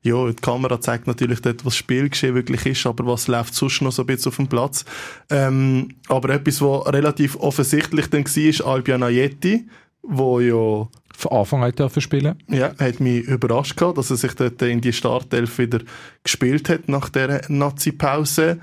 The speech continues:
Speaker 1: Auch gerade eine Grosse Chance gehabt, ähm, am Anfang.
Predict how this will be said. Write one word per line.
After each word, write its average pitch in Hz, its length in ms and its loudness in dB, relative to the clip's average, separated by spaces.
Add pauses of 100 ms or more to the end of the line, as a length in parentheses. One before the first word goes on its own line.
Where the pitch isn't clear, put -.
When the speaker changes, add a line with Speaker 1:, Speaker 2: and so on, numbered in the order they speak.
(360)
Speaker 1:
Auch 135 440 0
gerade 135 280 0
eine 117 100 0
Grosse 143 260 2
Chance 160 320 0
gehabt, 156 480 0 (100)
ähm, 147 340 0
am 143 220 0
Anfang. 156 540 0